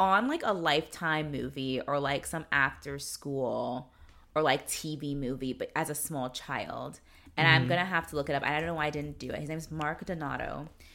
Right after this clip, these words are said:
Speaker 1: And I think he was, like, a child actor. Oh my God, yes. Uh-huh. That's
Speaker 2: Wh-
Speaker 1: the fu-, how he fucking looked.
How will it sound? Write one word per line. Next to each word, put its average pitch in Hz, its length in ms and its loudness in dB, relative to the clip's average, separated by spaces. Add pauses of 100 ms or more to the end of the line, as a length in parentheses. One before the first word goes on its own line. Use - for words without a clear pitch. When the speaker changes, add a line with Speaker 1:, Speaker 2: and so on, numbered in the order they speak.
(240)
Speaker 1:
And 156 100 0
I 151 60 4
think 175 180 -2
he 185 140 -6
was, 165 120 -2
like, 151 200 0
a 147 100 0
child 139 800 -4
actor. - 760 -8 (120)
Oh 151 40 -8
my 165 120 -6
God, 147 320 -6
yes. 131 560 -4 (260)
Uh-huh. 156 460 -4 (880)
That's 151 300 2
Speaker 2:
Wh- - 120 -2
Speaker 1:
the 165 100 -4
fu-, - 160 -10
how - 220 -6
he 147 140 -6
fucking - 420 -10
looked. - 320 -12